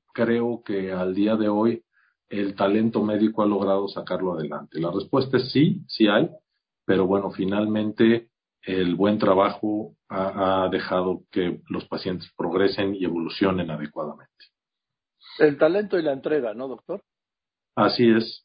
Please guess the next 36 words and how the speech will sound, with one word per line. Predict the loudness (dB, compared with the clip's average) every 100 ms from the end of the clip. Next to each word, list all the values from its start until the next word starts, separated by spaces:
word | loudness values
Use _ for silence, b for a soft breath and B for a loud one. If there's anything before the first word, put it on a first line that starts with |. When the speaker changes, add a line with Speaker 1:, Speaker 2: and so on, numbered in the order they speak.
| -8
Speaker 1:
efectivamente, | -6 -4 -4 2 4 6 4 2 2
y | 0
que | 2
el | 0
médico | 2 2 0 0 -2 -4 -16 _
se | -6 -2
queda | 4 4 4
fuera | 2 2
de | 0
su | -2 -4
horario, | -4 -2 0 -2 -4 _ _ _ _ -6
lo | 0 2
llaman | 4 4 2 0 -4 -4
a, | -4 -4 0
a |
las | 2 0 -2
tres | 0 0 2
de |
la | 2 0
mañana | 0 -2 0
y | -2
tiene | 0 -2
que | 0 2
ir. | 4 2 -2 -14 _ _
Somos | -4 -2 0 -2 -4
servicios | -2 -2 -2 -2 -4 -8 -2
únicos | 6 6 6 4 -2 -4
en | -6
el | -6 0
país | 2 4 2 -2 -8 _ -4
para | -4 -2
el | 0
issste | 0 0 -2
en | 0
muchas | -2 -2 -2
ocasiones, | -2 -4 -2 0 0 -2